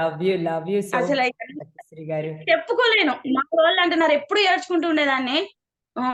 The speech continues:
Speaker 2: ఫ్రీగా ఉంటున్నావు, ఎలా ఉంటున్నావు, ఎందుకు, ఏ-, ఎలాగా, ఎలాగా అని అడుగుతున్నారు.
Speaker 1: Look at that. That is the secret. అంతే.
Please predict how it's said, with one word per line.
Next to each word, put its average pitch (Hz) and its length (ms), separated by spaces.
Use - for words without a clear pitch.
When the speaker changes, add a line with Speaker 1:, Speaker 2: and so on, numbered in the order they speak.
Speaker 2:
ఫ్రీగా 285 580
ఉంటున్నావు, 330 560
ఎలా 262 480
ఉంటున్నావు, 277 320
ఎందుకు, 302 580
ఏ-, 240 300
ఎలాగా, 254 460
ఎలాగా 311 480
అని 330 120
అడుగుతున్నారు. 285 560
Speaker 1:
Look 214 420
at 220 60
that. 269 540
That 233 160
is 277 80
the 269 120
secret. 294 400
అంతే. 233 540